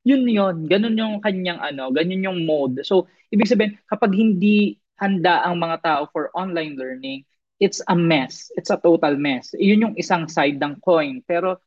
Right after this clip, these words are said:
dun sa kabilang side ng coin, example, sa university kung saan ako nag, ano, nag-aaral, merong mga perks na binigay sa amin bilang mga estudyante. Example,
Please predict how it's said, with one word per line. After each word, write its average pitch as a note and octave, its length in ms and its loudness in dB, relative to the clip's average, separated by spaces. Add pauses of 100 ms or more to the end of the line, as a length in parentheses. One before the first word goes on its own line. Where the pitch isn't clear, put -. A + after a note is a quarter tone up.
(120)
dun G#3 160 -4
sa G#3 160 -8
kabilang G#3 240 -4
side B3+ 240 -6
ng G3 240 -6
coin, C#3+ 240 -8
example, D#3 400 -6
sa D#3+ 160 2
university D3+ 600 -2
kung D3+ 120 -4
saan D3 240 -6
ako C3+ 320 2 (320)
nag, D3+ 180 -2
ano, D3+ 300 0
nag-aaral, C3 800 -4 (540)
merong C4+ 420 2
mga B3+ 320 -2
perks F3+ 480 -6
na F3 80 -4
binigay D#3+ 400 0
sa C#3+ 240 -4
amin C3+ 240 -8
bilang C#3+ 320 -4
mga C#3 220 -8
estudyante. A#2+ 640 -6 (320)
Example, D3+ 640 2